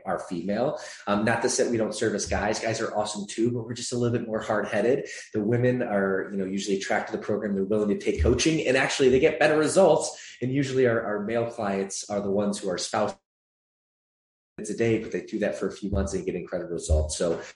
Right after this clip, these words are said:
um, just wanna provide that visibility there. So this all said, um, to that point, um, and again, specifically towards this particular subject, I always reinforce consult with your local physician because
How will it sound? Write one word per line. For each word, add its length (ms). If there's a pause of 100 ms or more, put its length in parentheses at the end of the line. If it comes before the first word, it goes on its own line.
(260)
um, 200
just 220
wanna 140
provide 260
that 140
visibility 400
there. 320
So 340
this 160
all 160
said, 460 (280)
um, 300
to 120
that 220
point, 480
um, 220
and 100
again, 420
specifically 760
towards 380
this 140
particular 360
subject, 360
I 140
always 360
reinforce 600
consult 360
with 80
your 100
local 300
physician 440
because 220